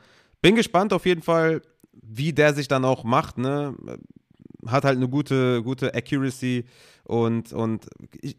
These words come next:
ich, ich würd sagen, dass sein hoher Floor dem Fantasy-wise ähnlich wie so ein Mac Jones halt,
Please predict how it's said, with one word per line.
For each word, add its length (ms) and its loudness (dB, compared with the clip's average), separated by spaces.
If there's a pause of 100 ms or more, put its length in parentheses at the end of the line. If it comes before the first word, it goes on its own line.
(140)
ich, 300 -2
ich 120 0
würd 120 4
sagen, 520 4 (380)
dass 360 2
sein 420 0
hoher 220 6
Floor 480 4
dem 440 0 (380)
Fantasy-wise 960 0 (160)
ähnlich 500 0
wie 80 -2
so 140 2
ein 120 2
Mac 280 2
Jones 560 2 (300)
halt, 500 0